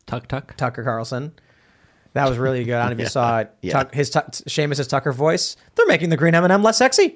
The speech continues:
Speaker 2: No, why would they do that?" And then Bernie Sanders comes in
Speaker 3: <laughs>
Speaker 2: and he's like, "I am so pissed off." <laughs> The green M and M. Then Ben Shapiro comes in.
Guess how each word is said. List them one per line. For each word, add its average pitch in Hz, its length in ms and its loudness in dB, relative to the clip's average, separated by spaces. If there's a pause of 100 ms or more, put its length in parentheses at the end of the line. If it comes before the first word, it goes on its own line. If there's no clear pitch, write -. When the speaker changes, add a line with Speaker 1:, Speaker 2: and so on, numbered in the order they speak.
(120)
Speaker 2:
No, 392 100 4
why 170 140 6
would 190 100 4
they 254 100 4
do 349 120 4
that?" 392 220 4
And 156 120 -2
then 131 200 -2
Bernie 170 240 4
Sanders 151 400 2
comes 165 280 2
in 165 320 2 (180)
Speaker 3:
<laughs> - 200 -12
Speaker 2:
and 165 100 0
he's 151 80 2
like, 160 140 2
"I 170 280 4 (280)
am 190 160 2
so 220 480 0 (180)
pissed - 320 0 (180)
off." 285 380 4
<laughs> 554 760 -10 (240)
The 127 60 -8 (180)
green 156 340 -2
M 147 180 -4
and 139 120 -6
M. 123 240 -8 (680)
Then 156 160 2
Ben 156 160 4
Shapiro 139 400 0
comes 135 260 -2
in. 139 240 -4